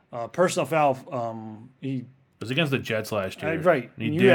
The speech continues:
Speaker 1: asked
Speaker 2: near, he
Speaker 1: me
Speaker 2: damn
Speaker 1: about
Speaker 2: near
Speaker 1: him.
Speaker 2: ran the guy over. It looked
Speaker 1: And
Speaker 2: like, it
Speaker 1: I
Speaker 2: looked like a dirty play to me, and I asked you if he was dirty, and you
Speaker 1: I
Speaker 2: said, "No,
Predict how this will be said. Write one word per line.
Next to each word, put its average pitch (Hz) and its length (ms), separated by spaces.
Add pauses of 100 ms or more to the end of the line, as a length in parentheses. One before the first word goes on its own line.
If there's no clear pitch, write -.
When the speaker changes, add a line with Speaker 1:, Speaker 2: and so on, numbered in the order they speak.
(160)
Speaker 1:
asked 113 100
Speaker 2:
near, 123 60
he 127 60
Speaker 1:
me 127 60
Speaker 2:
damn 123 180
Speaker 1:
about 127 80
Speaker 2:
near 120 100
Speaker 1:
him. 110 60
Speaker 2:
ran 117 120
the 110 100
guy 107 220
over. 95 380
It - 880
looked - 20
Speaker 1:
And - 40
Speaker 2:
like, 156 100
it 180 40
Speaker 1:
I 180 40
Speaker 2:
looked 185 140
like 175 100
a 117 40
dirty 131 200
play 120 180
to 107 80
me, 101 140
and 107 100
I 113 60
asked 113 260
you 113 60
if 101 60
he 107 60
was 101 140
dirty, 104 340
and 101 100
you 104 80
Speaker 1:
I - 20
Speaker 2:
said, 185 260
"No, 196 80